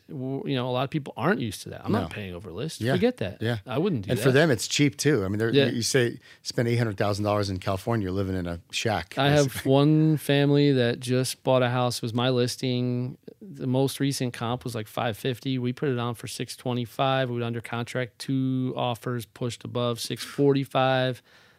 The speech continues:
Speaker 1: Uh, and the family that bought it from Santa Cruz sold three homes there. And this house is
Speaker 2: Yeah.
Speaker 1: bigger, nicer. It's got a strip view, mountain view.
Speaker 2: Yeah,
Speaker 1: It's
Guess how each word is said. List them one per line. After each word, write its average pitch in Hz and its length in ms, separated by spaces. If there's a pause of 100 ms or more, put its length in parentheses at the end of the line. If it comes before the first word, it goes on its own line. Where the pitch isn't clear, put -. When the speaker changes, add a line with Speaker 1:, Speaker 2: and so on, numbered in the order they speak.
(140)
Speaker 1:
Uh, 123 640
and 127 540
the 120 100
family 127 360
that 123 140
bought 147 180
it 143 100
from 123 160
Santa 127 300
Cruz 135 320
sold 117 240
three 123 220
homes 120 280
there. 123 380 (580)
And 120 520
this 127 180
house 147 260
is 143 320
Speaker 2:
Yeah. 113 160
Speaker 1:
bigger, 147 560
nicer. 143 800
It's 131 140
got 117 140
a 98 40
strip - 400
view, 135 280
mountain 127 420
view. 131 420
Speaker 2:
Yeah, 123 180
Speaker 1:
It's 92 140